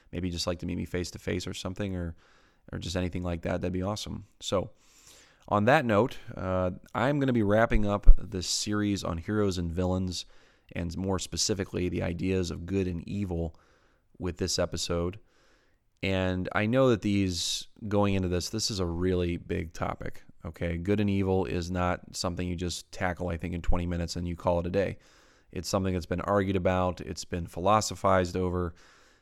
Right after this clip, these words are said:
it's been, uh, just dived into with every generation that comes along, like, what is good and what is evil? So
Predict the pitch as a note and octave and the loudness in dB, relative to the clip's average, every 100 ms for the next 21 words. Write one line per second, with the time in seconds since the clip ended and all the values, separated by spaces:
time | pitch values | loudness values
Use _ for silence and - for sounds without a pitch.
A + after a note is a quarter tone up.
0 | _ - F#2 F2+ - F#2 F2 F2 F2 E2+ | _ -6 -4 -4 -4 -4 -4 -4 -6 -8
1 | - A#1 G#1 G1+ G2+ G2+ E2+ - F#2 G2 | -10 -14 -12 -12 -8 -8 -6 -10 -2 0
2 | F#2+ F2+ F#2 F2+ G2 F2+ F2+ G#2 G2+ F#2 | 2 0 -2 -2 -2 -2 2 2 2 2
3 | F#2+ F#2 F#2 F2+ F#2 F2 - F2 F2 F2+ | 0 2 0 0 -4 -6 -4 -6 -2 -2
4 | F2 F2 F2+ G#2+ G#2+ C3+ B2 F#2 - G2+ | -2 -2 -6 -4 2 4 4 2 0 0
5 | F#2 D2 F2 F2+ E2+ E2 - - - _ | 0 -2 -2 -4 -4 -8 -8 -10 -14 _
6 | - - _ _ _ - G2 F#2+ F#2+ - | -20 -20 _ _ _ -2 4 4 4 -2